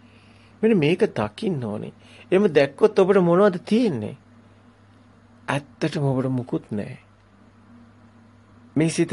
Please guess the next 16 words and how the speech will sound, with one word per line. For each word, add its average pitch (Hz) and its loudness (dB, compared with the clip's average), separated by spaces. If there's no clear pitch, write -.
හිස් 175 -4
වෙලා 135 -8
අ, - 0
බාහිර 120 0
පොතක් 139 -6
නෑ. 156 -4
ඒක - -10
දකින්න 127 -6
කෙනෙක් 123 -2
නෑ. 170 -2
තමුණුත් 208 0
නැති 127 -4
වෙලා. 101 -6
බාහිරත් 175 0
නැති 110 -6
වෙලා. 110 -10